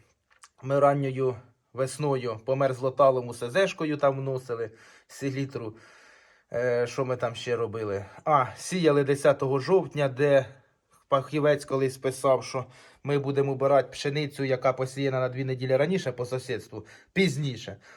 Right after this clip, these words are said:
В ітогі ми вже її убрали, а та пшениця ще досі стоїть. Ну, суть не в тому. Суть в тому, знаєте, що все-таки як даси щось під пшеницю, то воно щось і насипе. Те, що, пам'ятаєте, я колись говорив, як ми якраз вносили цю ж селітру, і кажу, що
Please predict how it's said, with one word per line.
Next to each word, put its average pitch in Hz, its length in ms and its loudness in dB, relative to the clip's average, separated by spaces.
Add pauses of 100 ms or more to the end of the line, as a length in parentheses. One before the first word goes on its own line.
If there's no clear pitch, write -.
(120)
В - 40 -4
ітогі 156 280 2
ми 160 120 2
вже 151 180 2
її 160 140 2
убрали, 156 360 4
а 117 40 2
та 139 120 2
пшениця 135 400 -4
ще 131 180 -6
досі 131 280 -4
стоїть. 101 460 -12 (120)
Ну, 208 220 -2
суть 185 260 -6
не 170 80 2
в 156 60 -4
тому. 120 180 -2
Суть 143 180 -8
в - 20 -20
тому, 143 240 -2
знаєте, 135 340 0
що 127 220 -2 (720)
все-таки 160 400 2
як 160 200 6
даси 165 400 4 (460)
щось 139 300 -4
під 135 180 -10
пшеницю, 120 520 -8 (300)
то 139 140 2
воно 151 200 2
щось 151 240 -6
і 147 40 -2
насипе. 120 500 -6 (600)
Те, 165 120 10
що, 165 140 4
пам'ятаєте, 160 340 4
я 123 60 4
колись 131 260 0
говорив, 139 420 4 (1200)
як 127 240 -2
ми 143 80 0
якраз 135 320 0
вносили 139 440 2
цю 127 140 -6
ж - 80 -12
селітру, 147 400 -2
і 123 40 -2
кажу, 127 340 -2
що 131 380 0